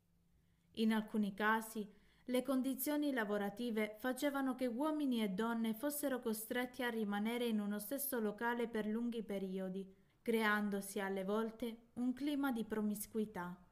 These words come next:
Madre Giovanna confidò che questa esperienza suscitò in lei un senso di profonda compassione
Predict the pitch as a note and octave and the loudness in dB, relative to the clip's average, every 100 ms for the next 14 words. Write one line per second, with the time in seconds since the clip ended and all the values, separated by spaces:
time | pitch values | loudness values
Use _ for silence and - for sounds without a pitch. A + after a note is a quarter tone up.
0 | - _ _ - D4+ D#4+ D4+ A3 A3+ G3+ | -20 _ _ 0 2 4 2 2 2 2
1 | G3 G#3 G#3+ G#3+ - C#4+ C4+ C#4+ C#4+ C#4+ | 2 2 0 -4 -2 0 0 0 0 0
2 | C4 D4 D#4+ - B3 A3+ - A3 A#3+ B3 | 0 2 0 0 0 0 0 -2 2 2
3 | B3 - A3 A3 D4 - D4 D4 D4 C4+ | 0 0 -2 0 -2 -4 -2 2 2 2
4 | C#4+ C#4+ C4 A3+ A3 - B3+ C4+ - A#3 | 2 2 2 0 0 0 0 0 0 0
5 | G#3+ G#3+ G#3 B3 B3 A#3+ A#3 G#3 G3 G3+ | 0 -2 -4 -2 0 -2 -2 -2 -2 -4
6 | - - G#3 G#3 G#3 | -4 -2 0 0 -2